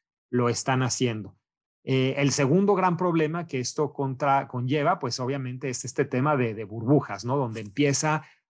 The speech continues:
a haber, eh, gente llegando y llegando solamente porque han oído o porque han visto que hay otras personas, eh, invertidas o que hay otras personas que ya están, están teniendo una buena experiencia, pero sin realmente tener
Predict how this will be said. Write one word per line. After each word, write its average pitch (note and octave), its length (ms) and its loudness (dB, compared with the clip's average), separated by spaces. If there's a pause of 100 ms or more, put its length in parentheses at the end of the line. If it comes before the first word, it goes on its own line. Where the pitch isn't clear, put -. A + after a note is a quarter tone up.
(100)
a A#2+ 120 4
haber, C#3+ 420 2
eh, B2 320 0
gente D3 480 -4
llegando C#3 480 0
y C3+ 60 0
llegando C#3 420 -2
solamente D3 640 -2
porque B2 360 -6
han C3+ 140 0
oído D#3 360 6
o C3+ 120 2
porque A#2 300 -10
han B2+ 160 -2
visto C3+ 320 2
que C3 100 -4
hay B2 120 4
otras C3 280 -2
personas, B2 640 0 (400)
eh, A2+ 360 -2
invertidas E3 800 2
o A2+ 80 -2
que - 100 -8
hay B2+ 120 2
otras B2 240 -6
personas B2+ 480 -2
que G2+ 180 -8
ya C#3 400 0 (260)
están, B2+ 580 0
están B2 440 -2
teniendo B2 440 0
una A#2 380 0
buena B2 280 -2
experiencia, D3+ 580 2
pero C3+ 180 0
sin B2 220 -4
realmente D#3 640 -2
tener C3 480 -2